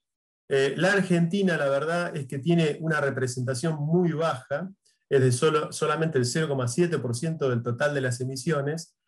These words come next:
Esto como para marcar un poco las responsabilidades a nivel mundial de cada uno de las,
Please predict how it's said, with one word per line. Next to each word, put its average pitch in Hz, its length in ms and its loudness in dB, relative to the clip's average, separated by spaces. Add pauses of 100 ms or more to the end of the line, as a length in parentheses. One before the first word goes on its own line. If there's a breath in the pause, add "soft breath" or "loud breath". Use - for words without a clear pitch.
(120)
Esto 202 240 4
como 160 240 4
para 139 180 6
marcar 147 360 2
un 160 160 2
poco 170 240 0
las 127 160 0
responsabilidades 131 800 -2
a 139 100 2
nivel 139 260 -4
mundial 147 560 0 (380)
de 120 140 2
cada 151 320 4
uno 147 180 2
de 131 80 4
las, 110 640 -2